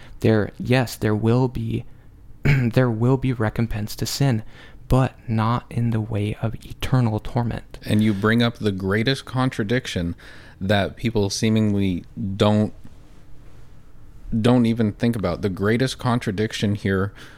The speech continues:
Speaker 2: when saying that hell is a place of eternal torment is this, that life, eternal life is granted to those who follow the Lord, and eternal death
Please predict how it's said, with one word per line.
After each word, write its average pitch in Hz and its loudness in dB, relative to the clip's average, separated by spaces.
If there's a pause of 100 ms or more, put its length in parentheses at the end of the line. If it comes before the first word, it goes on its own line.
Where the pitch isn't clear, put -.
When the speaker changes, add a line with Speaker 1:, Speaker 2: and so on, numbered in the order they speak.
(120)
Speaker 2:
when 101 2
saying 107 2
that 95 0
hell 107 2
is 107 0
a 113 0
place 101 -2
of 101 -4
eternal 107 0
torment 95 -2
is 95 -6
this, 104 -2 (680)
that 98 2 (440)
life, 107 0 (220)
eternal 127 2
life 98 0
is 101 0
granted 98 0
to 95 0
those 95 2 (140)
who 101 0
follow 104 2
the 92 -6
Lord, 85 -4 (340)
and 98 0
eternal 98 0
death 90 -4